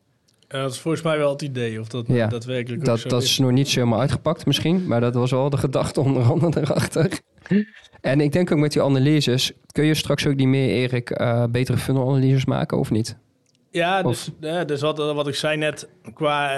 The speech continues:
Speaker 1: ehm, three sixty, dat wat je voorheen nodig had, je kunt nu heel makkelijk die funnels uitdraaien.
Speaker 2: Ja.
Speaker 1: Eh, dus dat is nu heel toegankelijk voor iedereen. Ik moet wel zeggen, hetgeen als je zelf gaat knutselen in je, ehm,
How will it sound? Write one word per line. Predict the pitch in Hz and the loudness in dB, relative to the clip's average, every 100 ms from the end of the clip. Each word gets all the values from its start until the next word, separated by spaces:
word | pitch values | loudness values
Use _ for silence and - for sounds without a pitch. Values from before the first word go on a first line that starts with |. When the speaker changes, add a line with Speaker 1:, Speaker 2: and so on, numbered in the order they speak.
| 143 139 139 139 139 139 139 135 | -2 -2 -2 -2 -2 -4 -4 -6
Speaker 1:
ehm, | 135 135 | -6 -8
three | 123 151 | -6 -6
sixty, | 135 180 175 165 160 185 139 | -4 -4 -4 -4 -2 -4 -4
dat | 139 139 135 | -2 0 0
wat | 135 135 | -2 -4
je | 135 | -6
voorheen | 120 131 131 | -4 -4 -2
nodig | 131 131 120 | -4 -6 -6
had, | 120 135 | -6 -6
je | 135 | -8
kunt | 117 135 | -8 -4
nu | 135 147 | -2 0
heel | 135 131 | 0 0
makkelijk | 135 135 - | -4 -6 -10
die | 131 | -12
funnels | - 139 127 113 | -10 -8 -8 -8
uitdraaien. | 117 113 110 104 101 98 | -10 -8 -8 -10 -12 -6
Speaker 2:
Ja. | 117 - - - | -6 -6 -14 -8
Speaker 1:
Eh, | 110 107 110 | -6 -4 -6
dus | 104 | -4
dat | 131 | -4
is | 135 | -4
nu | 151 | -2
heel | 147 151 | 0 -2
toegankelijk | 147 147 147 143 - | -2 -2 -2 -4 -4
voor | 151 | -4
iedereen. | 139 123 139 | -4 -2 -4
Ik | 180 - - - - | -6 -12 -20 -14 -8
moet | 123 | -2
wel | 135 147 | 0 0
zeggen, | 143 139 135 | -2 -2 -4
hetgeen | 123 - 143 135 | -6 -6 -6 -6
als | 127 | -8
je | 127 | -6
zelf | 147 147 | -2 -2
gaat | - 135 | -2 -8
knutselen | - 156 156 151 139 | -4 -4 -4 -6 -6
in | 135 135 | -6 -6
je, | 135 | -4
ehm, | 131 131 127 127 | -4 -4 -8 -10